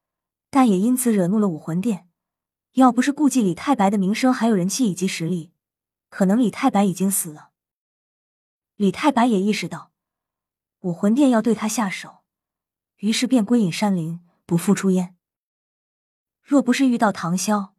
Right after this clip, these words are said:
让他起了收徒爱才之心，估计李太白现在还在深山老林里蹲着呢。“嗯，正是本座。”李太白淡淡的笑道。独孤博手一抖，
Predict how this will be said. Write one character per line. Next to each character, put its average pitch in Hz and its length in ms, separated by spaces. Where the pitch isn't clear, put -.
让 233 160
他 262 140
起 262 120
了 180 120
收 277 180
徒 208 140
爱 214 160
才 180 160
之 190 160
心， 170 280
估 285 180
计 269 160
李 185 140
太 - 200
白 208 140
现 233 240
在 214 140
还 185 160
在 214 100
深 226 180
山 240 160
老 190 140
林 165 160
里 214 100
蹲 233 220
着 214 120
呢。 156 180
“嗯， 175 240
正 277 160
是 247 140
本 151 180
座。” 170 360
李 190 160
太 285 220
白 208 120
淡 220 220
淡 214 100
的 175 120
笑 175 240
道。 - 260
独 202 160
孤 269 100
博 240 200
手 196 200
一 185 140
抖， 151 320